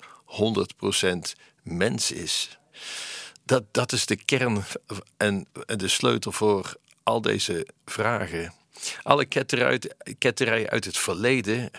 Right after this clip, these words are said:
en, en het heden overigens, die vloeien voort uit het wegstrepen van één van de twee. Hij is God, maar geen mens, of hij is mens, maar geen God. Ja, dan ontstaan er problemen en verwarring.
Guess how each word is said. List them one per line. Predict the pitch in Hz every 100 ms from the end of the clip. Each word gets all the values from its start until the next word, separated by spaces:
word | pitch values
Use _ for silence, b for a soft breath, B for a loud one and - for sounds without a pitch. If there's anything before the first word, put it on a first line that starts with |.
| B
en, | - 110
en | 104
het | 87 -
heden | 95 104 90
overigens, | 90 98 95 104 104 B B B
die | - 120
vloeien | 95 113 135 107
voort | - 135 123
uit | - 101
het | 92
wegstrepen | 127 135 - 139 135 95
van | 98 -
één | 110 151 139
van | 120 123
de | 110
twee. | - 101 85 78 78 - B B B B _ _
Hij | - 95
is | 87
God, | - 110 104
maar | 90
geen | 85 87
mens, | 85 101 113 - -
of | 104
hij | 87
is | 92 -
mens, | 101 104 -
maar | 90 85
geen | 87 87 98 92 87
God. | - 131 - B B B B
Ja, | - 85 98
dan | 117 147
ontstaan | 135 - 131 120
er | 120
problemen | 101 117 98 104 98
en | 85
verwarring. | 92 98 90 85 90 85 80